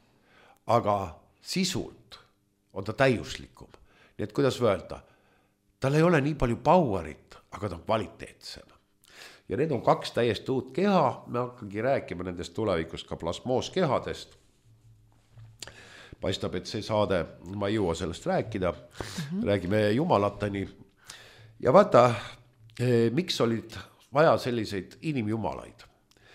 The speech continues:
Speaker 1: Vaata, kui loodus lõi sellised kehad, siis ta nagu ise ei valitsenud orgaanikat. Ja ta pani... Ta lõi jumala kehad, kus loodus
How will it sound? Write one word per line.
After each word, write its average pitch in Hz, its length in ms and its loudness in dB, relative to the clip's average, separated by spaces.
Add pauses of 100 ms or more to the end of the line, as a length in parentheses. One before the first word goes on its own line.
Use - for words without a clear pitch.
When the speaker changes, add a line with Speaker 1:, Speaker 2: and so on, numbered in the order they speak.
(360)
Speaker 1:
Vaata, 87 260 2 (1080)
kui 139 120 2
loodus - 500 2 (220)
lõi 135 140 0
sellised 104 400 -4
kehad, 85 420 -6 (1200)
siis - 160 -6
ta 127 160 0
nagu 117 180 -4
ise 147 220 -4
ei 101 120 -4
valitsenud 98 680 -6
orgaanikat. 92 1000 -8 (500)
Ja 95 100 -4
ta 104 120 -8
pani... 127 420 -4 (640)
Ta 113 100 -4
lõi 151 220 0
jumala 113 420 -2
kehad, 92 400 -4 (360)
kus - 280 -8
loodus 139 720 0